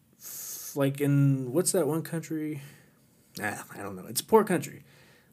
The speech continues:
But they, they were in this, there was, it was a big issue with this place because there was this whole propaganda thing happening on Facebook that got a lot of people murdered at this, in this country.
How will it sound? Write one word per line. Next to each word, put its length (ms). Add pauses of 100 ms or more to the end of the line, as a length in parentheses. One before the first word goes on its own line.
(100)
But 340 (1300)
they, 440
they 140
were 80
in 100
this, 420 (180)
there 140
was, 120
it 160
was 160
a 100
big 280
issue 460 (100)
with 140
this 160
place 400
because 680 (580)
there 80
was 120
this 160
whole 640 (160)
propaganda 560
thing 300
happening 360
on 120
Facebook 500
that 180
got 140
a 60
lot 240
of 100
people 260
murdered 480 (640)
at 220
this, 260
in 140
this 120
country. 400